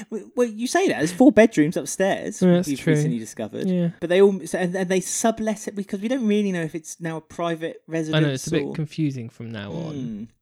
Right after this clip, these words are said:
Speaker 1: it's a bit strange.
Speaker 2: Yeah.
Speaker 1: But this is where, this was almost like an era from two thousand and ten to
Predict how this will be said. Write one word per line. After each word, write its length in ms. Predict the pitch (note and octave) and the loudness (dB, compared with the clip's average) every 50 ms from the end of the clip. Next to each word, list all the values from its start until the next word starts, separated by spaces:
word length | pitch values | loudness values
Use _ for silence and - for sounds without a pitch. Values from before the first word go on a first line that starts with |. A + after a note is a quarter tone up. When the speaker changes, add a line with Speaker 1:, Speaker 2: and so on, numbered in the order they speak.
| - - | -16 -16
Speaker 1:
it's 120 | C#3+ - | -12 -10
a 40 | D#3 | -8
bit 200 | C#3+ F#3 - - | -8 -8 -8 -8
strange. 720 | - - - - D3+ C#3+ B2+ A2+ G#2 F#2+ - D3+ D3 B2+ A2 | -12 -12 -8 -2 -2 0 0 -2 -4 -6 -8 -10 -8 -8 -8
Speaker 2:
Yeah. 180 | G2+ F2+ G2+ B2 - - - - | -10 -10 -12 -14 -14 -16 -12 -4
Speaker 1:
But 140 | - F#3 F#3 | -4 0 0
this 160 | A#3+ A3+ - | 0 0 2
is 120 | B3 G3+ | 0 0
where, 260 | F3+ F3+ F#3 F3 F3 F3 | 2 2 2 2 2 0
this 160 | F#3+ G#3+ - | -2 -4 -6
was 100 | G#3+ F#3 G3 | -6 -4 -2
almost 320 | G3 F#3 F3 E3 - - | -2 -2 -2 -6 -6 -6
like 160 | E3 D#3 - E3+ | -8 -8 -6 -8
an 100 | D#3+ - | -10 -6
era 560 | - F3 F3 E3+ D#3+ C#3 A#2 G#2 G#2 A2+ _ _ | -4 -2 0 0 0 -2 -4 -6 -8 -14 _ _
from 220 | - C#3+ C3 B2+ | -2 0 0 0
two 160 | - - D#3+ | 0 -2 -2
thousand 320 | D3 - C#3+ C3+ B2 C3+ C3 | 0 0 -2 -2 -2 -4 -6
and 100 | B2+ B2 | -6 -6
ten 280 | - D3+ B2+ A#2 A2+ A2+ | -6 -8 -6 -6 -6 -8
to 380 | - - A#2+ A#2 A2+ A2+ G#2+ | -8 -8 -6 -6 -6 -6 -8